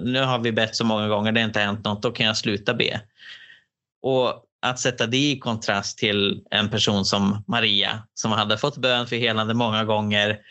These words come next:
och så när hon blev erbjuden en gång till, för på den här gudstjänsten då så var det några missionärer på besök från Etiopien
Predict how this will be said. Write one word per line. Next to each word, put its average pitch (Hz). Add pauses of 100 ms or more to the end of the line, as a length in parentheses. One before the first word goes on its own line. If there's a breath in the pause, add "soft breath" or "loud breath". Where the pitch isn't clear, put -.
(320 loud breath)
och 110
så 120
när 117
hon 110
blev 113
erbjuden 110
en 107
gång 104
till, 104
för 104
på 139
den 123
här 117
gudstjänsten 110
då 104
så 101
var 107
det 104
några 104
missionärer 117
på -
besök 104
från 113
Etiopien -